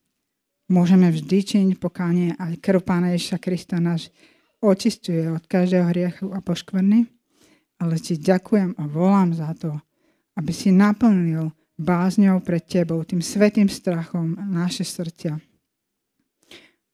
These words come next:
A tak posunul, Pane, tento zbor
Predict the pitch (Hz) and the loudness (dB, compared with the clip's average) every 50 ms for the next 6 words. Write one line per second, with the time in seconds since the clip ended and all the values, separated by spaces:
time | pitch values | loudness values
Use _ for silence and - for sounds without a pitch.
0 | _ _ - - 170 - - 190 165 165 _ _ - 196 185 196 - - 233 214 | _ _ -6 -4 -4 -2 0 0 -2 -2 _ _ 2 2 2 2 4 4 4 4
1 | 196 185 170 170 - - 170 165 165 165 165 165 - 180 175 170 170 - 170 160 | 4 4 2 -2 -4 -4 -2 -2 0 -2 -2 -2 -4 -4 -4 -4 -4 -4 -6 -6
2 | 160 156 160 170 170 175 175 175 | -6 -6 -2 0 0 2 2 0